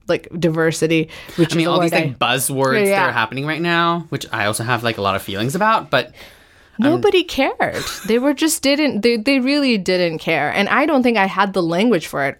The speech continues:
Speaker 1: The language I had was like, "This is this great story that I think is theatrical, and I think there's an audience for it 'cause you're not"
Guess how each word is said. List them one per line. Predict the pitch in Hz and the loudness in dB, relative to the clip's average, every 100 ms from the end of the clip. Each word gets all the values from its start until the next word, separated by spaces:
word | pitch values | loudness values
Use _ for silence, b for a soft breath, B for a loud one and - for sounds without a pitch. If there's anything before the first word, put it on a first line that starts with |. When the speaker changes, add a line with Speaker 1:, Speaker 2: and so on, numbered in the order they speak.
| 120 | -4
Speaker 1:
The | 170 | -2
language | 175 202 226 190 | 0 2 0 0
I | 170 185 | 0 0
had | 170 143 | -2 -4
was | 160 | -6
like, | 160 160 - | -4 -6 -8
"This | 160 220 233 | -2 -2 0
is | 269 | -2
this | 214 220 | 0 -2
great | 180 185 208 220 | 0 0 0 -2
story | - 202 254 226 | -4 0 2 2
that | 180 | 0
I | 165 | -4
think | 165 170 170 | -4 -6 -6
is | 160 | -6
theatrical, | 160 156 196 - 247 247 247 247 B B B B | -2 0 0 -2 -2 2 2 2 B B B B
and | 156 147 151 156 - B B B 151 - | -2 -2 -2 -4 -6 B B B -14 -2
I | 170 | -2
think | 165 165 | 0 0
there's | 165 165 | 0 0
an | 160 - | -2 -2
audience | 170 196 240 247 | -2 0 0 0
for | - 254 247 | 0 0 0
it | |
'cause | 240 185 | -2 -4
you're | 175 175 | -2 -2
not" | 170 180 175 - | 0 0 0 -4